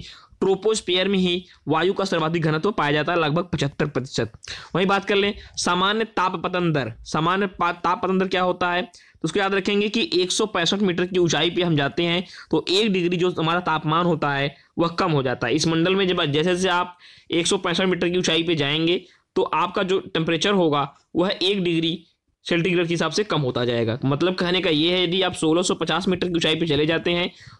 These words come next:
तो लगभग दस डिग्री जो तापमान है वह आपका कम हो जाता है। यही कारण है कि, अ, जो पहाड़ियाँ होती हैं, जो हिमालय है, उस पे हमेशा क्या होते हैं, बर्फ जमे होते हैं, ग्लेशियर होते हैं, यही कारण उसका है।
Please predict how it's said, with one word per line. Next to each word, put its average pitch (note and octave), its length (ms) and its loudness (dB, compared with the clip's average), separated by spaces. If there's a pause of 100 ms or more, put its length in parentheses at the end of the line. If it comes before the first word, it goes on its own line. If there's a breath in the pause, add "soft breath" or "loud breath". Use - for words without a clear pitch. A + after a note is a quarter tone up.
(140)
तो G3+ 120 2
लगभग F3 380 0
दस F#3+ 140 0
डिग्री F3+ 280 2
जो F3+ 80 2
तापमान D#3+ 460 -2
है D3 260 -2 (200)
वह F3 140 2
आपका E3+ 420 -2 (360)
कम E3 100 0
हो C#3 120 2
जाता B2 260 -2
है। A#2+ 240 -4 (240 loud breath)
यही F#3 260 0
कारण F3+ 300 0
है F3 140 0
कि, E3+ 280 -4
अ, D3 220 0
जो C#3+ 140 0
पहाड़ियाँ D3 440 0
होती E3 300 0
हैं, D#3+ 80 0
जो D#3 60 0
हिमालय D3+ 400 2
है, D3 260 0 (200)
उस - 140 2
पे G3+ 120 0
हमेशा E3 340 2
क्या F#3 140 0
होते E3+ 200 2
हैं, G3+ 100 2
बर्फ F3 320 -2
जमे D#3 220 2
होते D3+ 240 2
हैं, F3+ 120 0
ग्लेशियर D#3+ 340 2
होते A#2+ 240 2
हैं, B2+ 80 2
यही E3+ 200 0
कारण B2+ 200 -2
उसका B2 300 -2
है। A#2 200 -2